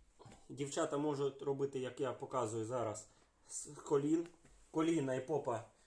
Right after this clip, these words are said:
у нас на одному рівні. І роблять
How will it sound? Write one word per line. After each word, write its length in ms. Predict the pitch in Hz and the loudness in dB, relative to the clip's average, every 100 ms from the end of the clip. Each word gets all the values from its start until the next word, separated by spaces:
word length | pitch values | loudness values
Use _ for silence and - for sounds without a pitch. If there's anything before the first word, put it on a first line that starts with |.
| - - | -14 -4
у 80 | |
нас 360 | 143 139 - - - - - - - - - _ - | 2 4 2 -4 -12 -16 -20 -20 -20 -20 -20 _ -4
на 120 | 139 | 0
одному 400 | 143 151 151 135 | 2 2 0 0
рівні. 360 | 127 120 135 170 - _ _ _ _ | -2 -4 -6 -8 -12 _ _ _ _
І 220 | 165 190 - | -6 -6 -6
роблять 480 | 147 156 147 139 139 | -4 -4 0 0 -2